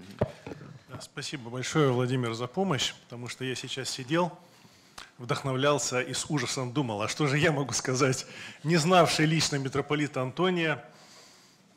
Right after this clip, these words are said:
Что я могу сказать об этом действительно удивительно редком для церковной жизни человеке?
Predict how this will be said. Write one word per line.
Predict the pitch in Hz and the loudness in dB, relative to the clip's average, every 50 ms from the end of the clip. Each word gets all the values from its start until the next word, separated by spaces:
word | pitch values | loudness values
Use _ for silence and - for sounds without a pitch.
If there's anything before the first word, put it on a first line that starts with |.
| - - - | -20 -20 -18
Что | - - - 185 | -10 2 2 4
я | 170 | 4
могу | 143 139 135 135 | 4 0 -2 -2
сказать | - - 131 135 147 143 - | -2 -2 0 0 0 0 -2
об | 131 123 | -2 -2
этом | 139 131 - 131 123 | -2 -4 -4 -8 -10
действительно | 110 - - 151 135 - 131 127 | -10 -6 -6 -6 -6 -4 -6 -6
удивительно | 120 110 131 151 156 - 139 131 127 120 113 104 - - - - - - - - - _ _ - - - - - - _ _ _ _ _ - | -4 -4 -4 -4 -4 -4 -4 -2 -2 -2 -4 -4 -6 -8 -8 -10 -12 -14 -16 -18 -20 _ _ -20 -20 -20 -20 -20 -20 _ _ _ _ _ -12
редком | - 135 139 180 190 180 - - - 135 120 104 101 - - - - - - - - - - - - - - _ - _ | -8 -2 2 6 6 6 4 2 -2 -4 -4 -4 -6 -12 -14 -14 -16 -16 -18 -20 -20 -20 -20 -20 -20 -20 -20 _ -20 _
для | - 113 120 127 123 123 113 - - | -14 -8 -4 0 0 0 -2 -4 -8
церковной | - 135 123 - 151 147 131 127 123 | -8 -8 -4 -2 -2 0 0 0 -4
жизни | 120 113 143 143 123 113 117 | -4 -2 -4 -4 -4 -4 -6
человеке? | 104 - - 127 131 135 135 123 113 101 - 90 | -8 -6 -6 -4 -2 -2 -2 -2 -4 -6 -8 -16